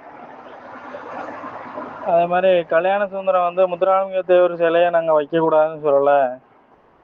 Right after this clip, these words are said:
அப்படின்லாம் சொல்லியிருந்த. அப்போல்லாம் நீ பிறந்திருப்பியான்னு எனக்கு தெரியல. சரியா, பிறந்திருப்பியா, உனக்கு விவரங்கள் தெரியுமான்னு தெரில.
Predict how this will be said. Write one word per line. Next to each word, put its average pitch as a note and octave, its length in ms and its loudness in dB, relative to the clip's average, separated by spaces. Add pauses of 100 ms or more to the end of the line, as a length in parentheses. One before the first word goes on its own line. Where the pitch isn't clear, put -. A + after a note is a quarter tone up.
(540)
அப்படின்லாம் C#3+ 600 0
சொல்லியிருந்த. C#3 600 0
அப்போல்லாம் D#3 440 0
நீ F3+ 120 -4
பிறந்திருப்பியான்னு E3+ 920 2
எனக்கு D3 400 0
தெரியல. D3 400 2 (260)
சரியா, D3 320 0
பிறந்திருப்பியா, E3 640 2
உனக்கு F3+ 280 2
விவரங்கள் E3 500 2
தெரியுமான்னு D#3+ 500 0
தெரில. D3 320 2